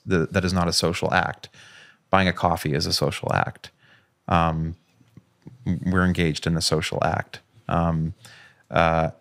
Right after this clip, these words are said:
advertising is a social act. Um, even going and seeing a sports event or, um, buying gas at the gas station is a social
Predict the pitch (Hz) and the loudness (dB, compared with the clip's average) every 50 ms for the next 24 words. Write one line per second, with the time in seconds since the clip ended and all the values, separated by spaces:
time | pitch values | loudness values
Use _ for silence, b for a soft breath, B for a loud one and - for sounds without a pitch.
0 | _ _ - - 85 90 85 87 82 - - 85 78 76 80 82 82 82 80 85 | _ _ -2 0 2 2 2 2 0 0 0 0 0 0 -2 -4 -4 -4 -4 -4
1 | - - - - 80 82 - - - - - 85 82 80 80 - - - - - | -4 -4 -2 -2 -4 -4 -4 -4 -2 0 0 0 0 0 -2 -4 -8 -16 -20 -20
2 | B B B B B B B - 85 82 82 80 80 78 80 80 85 - - - | B B B B B B B 0 2 2 2 2 0 -2 -4 -6 -8 -12 -18 -20
3 | _ - - 90 85 90 87 85 87 87 87 85 80 80 - - 90 85 82 80 | _ -8 -4 0 2 2 4 4 4 4 4 2 2 2 2 2 2 2 2 2
4 | - - - - 85 82 80 - - 82 82 82 80 80 78 78 - - 80 80 | 0 0 0 0 0 0 0 0 -2 -2 0 0 -2 -2 -2 -4 -4 -2 0 0
5 | 78 78 80 - B B B B B B - 87 80 80 78 80 78 80 82 - | 0 0 -2 -4 B B B B B B 0 0 2 2 2 0 -2 -4 -6 -6
6 | - _ _ _ _ - - 98 - - 78 82 85 85 85 85 82 80 82 85 | -8 _ _ _ _ -14 -14 -6 0 0 2 2 2 2 2 0 0 -2 -4 -6
7 | - - 82 80 82 82 78 - - - - 78 - 76 - 85 76 78 - - | -6 -4 0 0 0 0 0 0 -2 -2 -2 -4 -4 -4 -4 -4 -4 -2 -2 -4
8 | - - - 85 - - - - - 76 85 90 95 - - - 85 82 - - | -4 -4 -4 -4 -4 -2 -2 -2 -2 -2 -2 -2 -2 -2 0 0 -2 -2 -2 -2